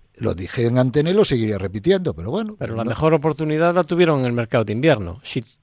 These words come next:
Speaker 2: pensasen en la cantera, en lugar de traer los cinco que trajeron, independientemente de que viniese Lucas,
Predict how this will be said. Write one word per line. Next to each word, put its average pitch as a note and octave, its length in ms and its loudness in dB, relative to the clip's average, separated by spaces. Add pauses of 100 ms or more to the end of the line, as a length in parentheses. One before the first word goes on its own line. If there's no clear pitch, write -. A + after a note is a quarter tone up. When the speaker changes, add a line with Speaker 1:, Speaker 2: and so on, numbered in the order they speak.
Speaker 2:
pensasen C3 560 -2
en B2 100 -4
la A#2 80 -4
cantera, A2 560 -2
en A2 120 -8
lugar C3 200 2
de D3 80 0
traer D3 220 2
los C#3 180 -2
cinco C#3+ 300 2
que C3 100 2
trajeron, B2 380 0
independientemente B2 680 0
de B2+ 120 2
que C3+ 60 -2
viniese C3+ 300 -2
Lucas, G3 480 0